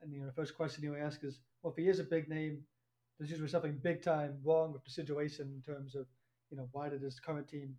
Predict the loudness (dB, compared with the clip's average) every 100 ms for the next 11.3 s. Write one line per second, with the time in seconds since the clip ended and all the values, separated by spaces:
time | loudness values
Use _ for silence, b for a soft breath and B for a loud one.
0 | -4 2 2 4 0 -2 -6 -8 -8 -8
1 | -6 -4 -4 -10 _ _ _ _ 2 4
2 | 4 6 6 6 4 0 -8 4 4 4
3 | -2 -4 -4 -4 _ _ _ _ _ _
4 | _ _ _ _ _ 4 8 8 6 2
5 | 4 6 4 4 4 4 4 4 2 -4
6 | -2 -2 -2 -4 -4 0 0 0 0 0
7 | 2 2 0 -2 -2 -4 -6 -4 0 2
8 | 2 2 0 -4 -4 -4 -4 -6 -6 -8
9 | -2 0 2 0 -2 -4 -8 -6 -8 -12
10 | -2 2 4 2 -2 -2 -2 -2 -4 -4
11 | -4 -4 -8